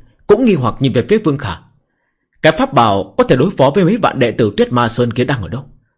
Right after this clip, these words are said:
Tại sao bọn họ lại không biết? Đến đây, Đại La Kim Bát, cho bọn họ nhìn đi.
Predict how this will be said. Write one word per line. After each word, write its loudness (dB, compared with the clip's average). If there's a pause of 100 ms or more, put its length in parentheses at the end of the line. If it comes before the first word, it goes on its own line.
(160)
Tại 2
sao 2
bọn -2
họ -2
lại -8
không -6
biết? -10 (1300)
Đến 4
đây, 0 (920)
Đại 4
La 2
Kim 4
Bát, 2 (760)
cho 6
bọn 6
họ 6
nhìn 6
đi. 4